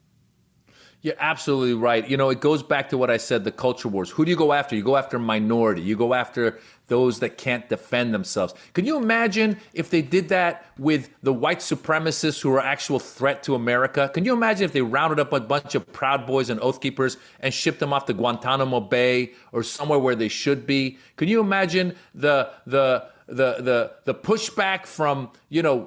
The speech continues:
white conservatives going like, "What are you doing? This is, this is not to do just," I mean, that's basically what January sixth is. We arrested people who stormed the Capitol illegally. They were not tourists.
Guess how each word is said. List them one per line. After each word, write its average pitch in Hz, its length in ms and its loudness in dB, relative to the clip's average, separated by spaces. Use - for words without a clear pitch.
white 156 320 -4
conservatives 160 640 0
going 151 240 2
like, 139 180 0
"What 277 140 2
are - 20 2
you - 160 0
doing? 381 380 4
This 233 180 -4
is, 220 160 -8
this 277 140 0
is 226 160 -2
not 277 260 0
to 254 80 -4
do 226 320 0
just," 269 320 -2
I - 20 0
mean, 220 120 2
that's 233 160 -2
basically 233 480 -2
what 202 180 0
January 214 360 2
sixth - 360 -6
is. 123 160 -2
We 247 160 2
arrested 233 720 -2
people 247 400 0
who 214 160 2
stormed 247 720 0
the 214 160 -2
Capitol 190 1000 -2
illegally. 240 1120 0
They 208 140 2
were 240 180 0
not 220 300 -2
tourists. 202 760 0